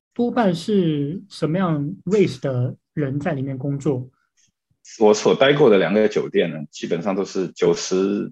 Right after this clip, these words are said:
Speaker 2: percent左右的，就是拉丁裔的人群，或者说是就是从墨西哥或者是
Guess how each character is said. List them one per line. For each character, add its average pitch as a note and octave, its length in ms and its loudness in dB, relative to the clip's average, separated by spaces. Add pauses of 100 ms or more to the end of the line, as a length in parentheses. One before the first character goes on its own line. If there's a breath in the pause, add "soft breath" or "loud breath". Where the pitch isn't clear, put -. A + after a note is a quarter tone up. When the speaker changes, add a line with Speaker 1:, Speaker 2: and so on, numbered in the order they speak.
Speaker 2:
percent F2 600 -2 (420)
左 E2 220 0
右 F#2 180 4
的， D#2 320 -6 (200)
就 - 120 -12
是 - 400 -6 (280)
拉 G2 180 6
丁 G2 260 4
裔 F#2 240 0 (680)
的 E2+ 120 2
人 E2+ 220 0
群， - 240 -6 (140)
或 G2 100 0
者 F2 100 4
说 F2 240 2
是 E2 460 -2
就 - 80 -10
是 D#2+ 180 -8
从 D2+ 360 -6
墨 F2+ 160 4
西 F2 200 -2
哥 E2 320 4
或 E2 140 -4
者 D#2+ 100 0
是 D#2 240 -2